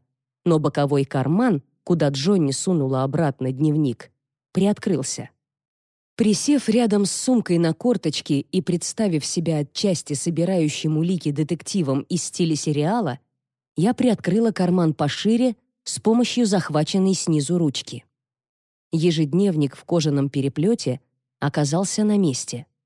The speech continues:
Ручка мне пока не понадобилась. Оглянувшись через плечо на дверь спальни, я вытащила дневник,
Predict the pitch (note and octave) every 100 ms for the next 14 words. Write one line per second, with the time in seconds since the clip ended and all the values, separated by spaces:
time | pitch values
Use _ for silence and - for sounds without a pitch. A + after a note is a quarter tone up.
0 | _ _ _ _ _ D3+ G#3 B3 - C#4
1 | C4 B3+ B3+ - G3 G3 F#3 G3+ G3 C3+
2 | C3 C3 B2 B2 - _ _ _ _ _
3 | _ _ _ - D#3+ D#3 D#3+ E3+ - E3
4 | - D#3 D#3 - D#3 - D3+ C#3+ C#3 D3
5 | - - F#3 G3+ G#3+ G#3+ _ _ _ _
6 | D#3 E3 C#3+ D3+ D#3+ - E3 E3 D3 D3+
7 | D#3 A#3 -